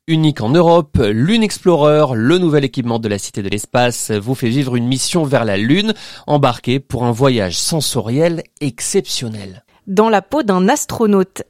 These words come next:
Speaker 2: ces prochaines années, le monde spatial aura les yeux tournés vers la Lune. En effet, le retour sur la Lune avec des missions habitées est un des grands défis d'aujourd'hui. Une actualité que la Cité de l'Espace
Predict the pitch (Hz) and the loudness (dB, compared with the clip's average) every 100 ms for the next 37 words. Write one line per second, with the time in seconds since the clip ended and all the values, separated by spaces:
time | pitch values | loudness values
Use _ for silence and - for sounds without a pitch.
0 | _ - - 214 - 226 285 277 214 196 | _ -8 -4 -4 0 -2 0 0 2 2
1 | 196 233 _ - 196 196 247 285 - 202 | 2 -2 _ 0 2 4 2 -2 -2 -2
2 | 190 - 196 226 - 208 196 220 196 185 | -2 0 0 2 0 0 0 2 0 0
3 | 240 - 240 214 240 214 190 180 175 175 | -4 -4 -2 0 2 2 2 0 0 0
4 | 170 160 _ _ - 202 190 - 226 208 | 0 -2 _ _ -4 0 0 0 2 2
5 | 185 185 220 - 196 180 180 226 208 180 | 2 -2 -4 -2 -2 0 -2 -2 0 0
6 | 180 175 180 185 - 247 233 240 220 214 | -2 -2 0 0 -2 -4 -2 -2 -2 -6
7 | - 240 277 - 220 214 285 214 185 185 | -4 -2 -2 -4 -4 -2 -4 -2 0 2
8 | 220 202 202 214 190 185 185 185 185 185 | 0 0 -2 -4 -2 -2 -2 -4 -2 -4
9 | 175 _ - - _ 202 196 185 - 185 | -6 _ -20 -20 _ -2 0 -2 -2 -2
10 | 175 - 247 - 185 170 - 185 233 180 | -2 -4 -4 0 0 -2 -4 -2 0 2
11 | 175 - 208 269 - | 0 0 0 0 -2